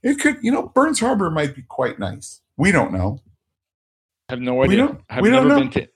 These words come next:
Speaker 2: I think I've passed through Indiana once.
Speaker 1: There you go.
Speaker 2: Maybe.
Speaker 1: There you go. You made a note. Visit Burns Harbor. When in Indiana,
Speaker 2: Yeah.
Speaker 1: stay in Burns Harbor.
Speaker 2: Visit that.
Speaker 1: Yeah.
Speaker 2: Sure.
Speaker 1: Sure.
Speaker 2: <laughs>
Speaker 1: Absolutely.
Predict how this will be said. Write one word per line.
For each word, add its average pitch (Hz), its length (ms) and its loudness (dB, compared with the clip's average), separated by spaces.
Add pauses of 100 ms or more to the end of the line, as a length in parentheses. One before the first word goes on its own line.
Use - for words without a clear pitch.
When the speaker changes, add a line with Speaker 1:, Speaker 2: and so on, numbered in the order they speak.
(140)
Speaker 2:
I 131 80 -2
think - 220 -6
I've 202 180 0
passed 156 320 -2
through 156 220 0
Indiana 131 420 -2
once. 104 480 -10 (960)
Speaker 1:
There 87 140 -2
you 107 160 0
go. 104 220 0
Speaker 2:
Maybe. 117 360 -8 (540)
Speaker 1:
There 123 180 2
you 120 100 0
go. 92 220 0 (280)
You 120 100 0
made 127 200 4
a 127 40 0
note. 127 460 2
Visit 98 480 -4
Burns 110 300 0
Harbor. 101 280 0
When 123 220 2
in 175 80 0
Indiana, 156 560 2 (220)
Speaker 2:
Yeah. 101 100 -6
Speaker 1:
stay 113 300 2
in 98 120 0
Burns 101 300 2
Harbor. 92 360 0 (120)
Speaker 2:
Visit 113 280 -4
that. 90 200 0 (340)
Speaker 1:
Yeah. 208 160 4
Speaker 2:
Sure. 87 220 -4 (280)
Speaker 1:
Sure. 370 280 0
Speaker 2:
<laughs> - 120 2
Speaker 1:
Absolutely. 254 640 0